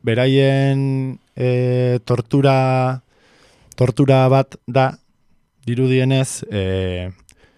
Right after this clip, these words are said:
ume hauei ematen zien, e, animali kuma bat, ez? Ba, katakuma bat edo txakur kuma bat,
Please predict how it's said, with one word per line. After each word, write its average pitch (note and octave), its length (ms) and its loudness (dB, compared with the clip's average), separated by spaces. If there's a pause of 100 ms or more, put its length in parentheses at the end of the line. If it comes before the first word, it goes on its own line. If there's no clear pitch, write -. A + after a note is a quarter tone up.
(400)
ume B2 300 -2
hauei B2+ 340 2
ematen B2 400 -2
zien, B2+ 480 -2
e, A#2+ 300 -2
animali B2+ 880 0
kuma B2+ 340 -2
bat, C3+ 220 0
ez? D3+ 160 -2
Ba, G#2+ 160 -2
katakuma A#2+ 640 -2
bat C#3 240 2
edo A#2 180 0
txakur A#2 380 -4
kuma B2+ 240 -2
bat, D#3 240 0